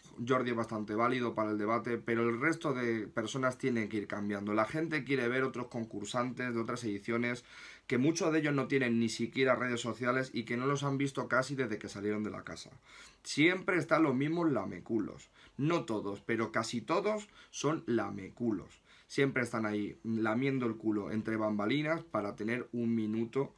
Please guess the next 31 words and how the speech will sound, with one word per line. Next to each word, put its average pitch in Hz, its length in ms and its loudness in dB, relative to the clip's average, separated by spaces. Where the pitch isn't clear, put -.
de, 98 580 -6
de, 71 640 -10
de 107 280 -8
debate 123 540 0
o 104 160 -2
una 104 340 0
gala 120 240 4
de 123 140 -2
debate. 95 400 -8
Y 135 80 4
luego 156 180 8
también 180 280 4
destacar 156 560 4
en, 123 520 2
un 123 100 -2
poco 143 320 2
en 139 80 4
este 139 240 2
mundo, 135 380 2
¿no? 143 200 0
que, 101 540 -2
que 110 100 -6
rodea 113 320 0
a 120 60 0
Gran 120 240 2
Hermano, 131 520 0
el 117 160 0
tema, 139 440 0
la 110 180 0
cobardía, 107 640 0
¿no? 110 160 -10